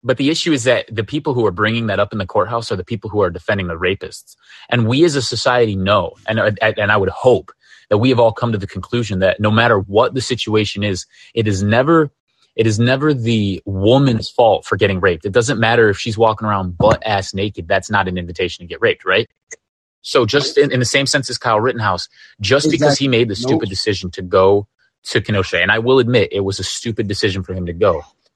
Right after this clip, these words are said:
Speaker 1: but just because he was in the wrong place at the wrong time does not mean that he is at all at fault, because the facts of the matter are,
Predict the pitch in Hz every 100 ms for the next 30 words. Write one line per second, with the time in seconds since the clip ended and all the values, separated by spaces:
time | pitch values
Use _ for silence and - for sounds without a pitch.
0 | _ 110 90 131 143 - - - 117 101
1 | - - 110 101 101 - 110 110 101 101
2 | 92 98 92 90 90 87 85 120 101 90
3 | _ _ - 110 110 117 123 113 123 113
4 | 101 95 110 98 104 - 110 107 120 95
5 | 92 92 139 117 - 104 117 95 107 127
6 | 127 113 107 107 95 90 127 98 82